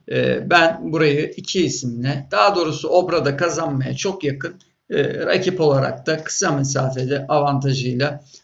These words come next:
Özenger diyebilirim. Ama çok, e, sürprizde kim olur derseniz bence, e, kalite olarak yeterli değil ama tempo çok yukarılara giderse sonlarda etkili gelebilecek altı numaralı Tightrope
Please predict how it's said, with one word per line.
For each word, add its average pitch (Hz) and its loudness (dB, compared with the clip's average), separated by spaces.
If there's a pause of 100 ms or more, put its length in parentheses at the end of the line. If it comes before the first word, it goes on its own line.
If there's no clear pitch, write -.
Özenger 147 2
diyebilirim. 139 0 (380)
Ama 185 0
çok, - -2
e, 135 0
sürprizde 160 -2 (280)
kim 196 0
olur 139 4
derseniz 147 0
bence, 165 0 (320)
e, 135 2 (200)
kalite 190 4
olarak 170 4
yeterli 175 4
değil 196 4
ama 160 2
tempo 190 -4
çok 214 -6
yukarılara 151 0
giderse 151 0
sonlarda 160 -4
etkili 151 -4
gelebilecek 143 0
altı 165 4
numaralı 143 0
Tightrope 151 2